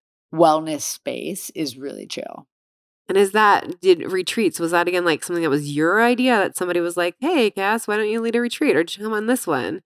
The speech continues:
Speaker 2: Like, you've
Speaker 1: Well
Speaker 2: done so many different things.
Speaker 1: Totally. And it's all just, like, changes, you know? I
Speaker 2: Yeah,
Speaker 1: think, like,
Speaker 2: just try
Speaker 1: um,
Speaker 2: it out.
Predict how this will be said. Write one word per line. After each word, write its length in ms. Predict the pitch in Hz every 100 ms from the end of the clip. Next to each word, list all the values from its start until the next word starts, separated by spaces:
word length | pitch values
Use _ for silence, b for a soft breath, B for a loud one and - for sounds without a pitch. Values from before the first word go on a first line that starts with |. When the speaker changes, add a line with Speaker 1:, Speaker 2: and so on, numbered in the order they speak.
| -
Speaker 2:
Like, 260 | 262 311 226
you've 80 | 214
Speaker 1:
Well 60 |
Speaker 2:
done 200 | 247 240
so 240 | 226 220 208
many 220 | 202 175
different 520 | 151 175 - 156 - - _ -
things. 520 | 170 - 113 - -
Speaker 1:
Totally. 680 | - 196 233 294 269 175 147 226
And 100 | 262
it's 160 | 240
all 220 | 262 302
just, 260 | - - -
like, 200 | 320 233
changes, 720 | - 165 196 247 165 143 156
you 120 | 170
know? 100 | 165 170
I 160 | 202
Speaker 2:
Yeah, 40 | 214
Speaker 1:
think, 240 | 233 226 202
like, 220 | 208 190
Speaker 2:
just 140 | 160 185
try 400 | 185 175 147 147
Speaker 1:
um, 60 |
Speaker 2:
it 60 | 143
out. 360 | 147 147 170